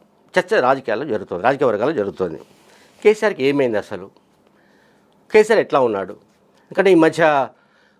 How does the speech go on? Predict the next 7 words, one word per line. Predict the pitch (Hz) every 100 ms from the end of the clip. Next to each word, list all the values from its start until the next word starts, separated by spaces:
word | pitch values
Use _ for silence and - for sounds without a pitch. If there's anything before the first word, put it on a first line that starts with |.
| _
ఆ, | 135 127 123 117 -
రీసెంట్గా | 170 180 175 139 135 139 127 _ _ _ _ _ _
మాజీ | 147 147 143
మంత్రి | 135 123
హరీష్ | 120 107 139 131 -
రావుకు | 127 127 - _ _ - 208 220 _
పితృవియోగం | 147 139 143 135 123 117 110